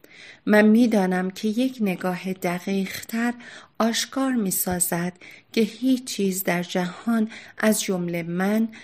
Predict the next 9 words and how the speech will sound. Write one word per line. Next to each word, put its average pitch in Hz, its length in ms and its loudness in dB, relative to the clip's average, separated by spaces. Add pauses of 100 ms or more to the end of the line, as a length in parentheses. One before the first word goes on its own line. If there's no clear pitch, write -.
(180)
و 196 80 2
تصمیمات 214 800 0
من 180 400 -4 (280)
بر 180 160 6
حسب 180 680 -2
اتفاق 240 760 -4 (180)
و 170 160 -4
تصادف 180 720 -4 (180)
نیست. 151 500 -4